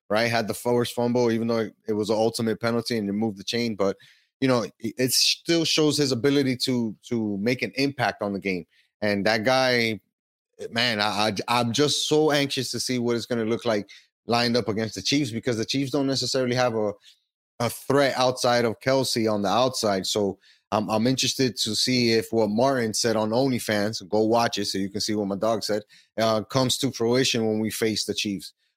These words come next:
Um, but a big question, uh, before we face the Chiefs is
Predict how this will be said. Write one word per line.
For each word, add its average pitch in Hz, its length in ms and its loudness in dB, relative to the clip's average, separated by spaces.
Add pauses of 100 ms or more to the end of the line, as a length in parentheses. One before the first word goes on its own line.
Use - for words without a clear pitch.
Um, 113 220 2
but 120 120 2
a 110 40 0
big 143 200 0
question, 147 380 0
uh, 120 160 0
before 123 380 2
we 147 100 2
face 123 280 -2
the 113 80 -4
Chiefs 120 300 -4
is 110 320 -4